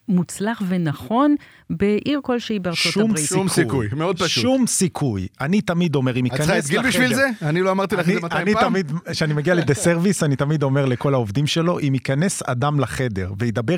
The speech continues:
Speaker 2: עברית ויציע לכם עסקה באורלנדו, בפלורידה, אל תעשו אותה." עכשיו, זה, סחבק נכנס לחדר ומדבר עברית, אבל
Speaker 3: אני, אני מקבל את זה, ובוא נתקדם לעסקה הבאה.
Speaker 2: אבל, אבל
Speaker 3: אגב,
Speaker 2: אני
Speaker 3: מיאמי.
Speaker 2: אסביר, אבל אני אסביר למה.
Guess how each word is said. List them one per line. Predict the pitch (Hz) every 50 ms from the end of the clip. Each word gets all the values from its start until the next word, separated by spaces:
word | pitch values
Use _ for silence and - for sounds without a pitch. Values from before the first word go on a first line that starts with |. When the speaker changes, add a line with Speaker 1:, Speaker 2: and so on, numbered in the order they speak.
| 175 -
Speaker 2:
עברית | 151 120 101 117 127 143 147 117 - - - - - - - - - -
ויציע | 123 127 120 113 - 190
לכם | 180 165 - 156 143
עסקה | 131 - - - - - 180 170 151
באורלנדו, | 127 117 135 120 113 120 135 139 147 160 175 185 170 156 151 123
בפלורידה, | 107 104 - - 147 160 175 175 196 185 214 220 208 -
אל | 135 156
תעשו | 151 - 165 139 - - 147
אותה." | 131 120 - - 98 90 - - - - - - - - -
עכשיו, | - - 127 113
זה, | 107 110 110 135 143 139 135 135 135 139 135 - - -
סחבק | 127 - 165 185 170 156 131 113 92
נכנס | 127 120 135 135 -
לחדר | 135 - 143 127 135
ומדבר | 131 120 127 113 135 135
עברית, | 131 139 120 165 196 135 107 - - - - - - -
אבל | 127 113 107 131 143
Speaker 3:
אני, | 156 156 -
אני | 160 151 151
מקבל | 143 143 - 156 147 156 175 180 175
את | 180 170
זה, | 180 202 220 254 277 262 - 494 - - 131
ובוא | 131 139 135 135 131 135 135 135 139 131 135 135 143 156
נתקדם | 165 160 - 165 151 151 165 160
לעסקה | 151 139 139 139 - 156 147 143
הבאה. | 131 135 127 120 113 - -
Speaker 2:
אבל, | 139 143 135 123 139 143 143 -
אבל | 127 117 110 131 127
Speaker 3:
אגב, | 123 127 131
Speaker 2:
אני | 143
Speaker 3:
מיאמי. | 151 160 160
Speaker 2:
אסביר, | 139 120 110 - _ _ -
אבל | 120 117 127
אני | 123 120
אסביר | 104 - 113 123 117
למה. | 104 98 95 90 87 82 78